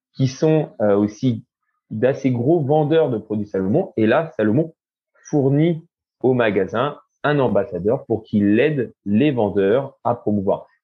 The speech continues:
Mais en tant qu'ambassadeur Salomon, on ne fait pas que du forcing pour vendre des Salomon.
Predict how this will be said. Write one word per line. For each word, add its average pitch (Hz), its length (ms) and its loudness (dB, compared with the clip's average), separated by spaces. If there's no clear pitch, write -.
Mais 131 480 0
en 104 100 -4
tant 107 220 -2
qu'ambassadeur 90 960 0
Salomon, 110 480 -2
on 127 140 2
ne 123 160 2
fait 120 180 -2
pas 131 360 -4
que 123 80 0
du 117 180 -2
forcing 135 680 -4
pour 95 240 -2
vendre 110 420 -2
des 85 140 -6
Salomon. 104 640 0